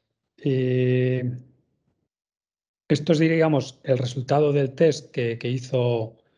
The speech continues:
que hizo el, el nist, ¿vale?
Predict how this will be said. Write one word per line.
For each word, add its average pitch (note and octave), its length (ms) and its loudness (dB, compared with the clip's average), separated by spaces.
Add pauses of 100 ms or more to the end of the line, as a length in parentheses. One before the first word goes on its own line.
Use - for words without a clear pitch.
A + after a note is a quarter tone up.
(480)
que - 120 0
hizo B2 380 0
el, G#2 840 -2
el A#2 240 0
nist, G#3 340 4 (260)
¿vale? D3 420 0